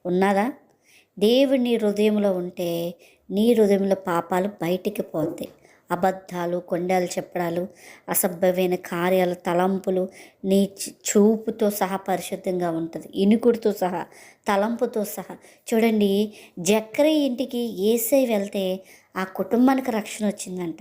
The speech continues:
కుటుంబానికే రక్షణ వచ్చిందని యేసుక్రీస్తు వారే పలికారండి. యేసయ్య నీ హృదయంలోకి వస్తే నీ ఇంటికి నీకు రక్షణ వస్తుంది, నీ ఇంటికి నీకు సమాధానం వస్తుంది. ఎప్పుడు వచ్చిందండి?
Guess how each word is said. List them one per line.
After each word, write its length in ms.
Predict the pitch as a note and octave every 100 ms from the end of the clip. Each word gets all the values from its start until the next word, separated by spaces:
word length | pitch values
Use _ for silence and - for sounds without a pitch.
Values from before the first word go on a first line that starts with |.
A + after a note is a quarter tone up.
| - _ _ _ _ _ _ _ _ _ _ _ -
కుటుంబానికే 680 | G#3 C#4+ D4 D#4 E4 D#4+ E4
రక్షణ 340 | D4+ - D4
వచ్చిందని 600 | C#4+ - C#4 B3+ A#3+ B3 - - _ F#3
యేసుక్రీస్తు 680 | G#3 A3+ C4+ - B3 B3
వారే 180 | A#3 A3
పలికారండి. 720 | A3 G3+ F#3+ G3 F3+ F3 E3+ - - - _
యేసయ్య 460 | G3 B3 C4 D4 C#4+
నీ 180 | C4 A#3+
హృదయంలోకి 640 | A3+ G#3+ A#3 A#3 A#3 A3+
వస్తే 520 | G3+ - F#3+ F3+ F3 F3 _ _ -
నీ 320 | F#3+ G#3 G3
ఇంటికి 360 | G3 G3+ G#3+ A#3+
నీకు 320 | A3 G#3 A3
రక్షణ 400 | F3+ - - F#3+
వస్తుంది, 340 | F3 - E3 - _ _ _ _ _ _ - _ -
నీ 220 | G#3+ A3
ఇంటికి 360 | A3 A3+ - B3+
నీకు 240 | B3 B3
సమాధానం 640 | B3 A#3 G#3 G#3+ G#3 G#3
వస్తుంది. 440 | F#3+ F#3 - E3 - _ _ _ _ _ _ -
ఎప్పుడు 360 | G#3+ A3 D4 D4+
వచ్చిందండి? 760 | D4+ - C#4+ D4+ C#4+ D#4+ G#4+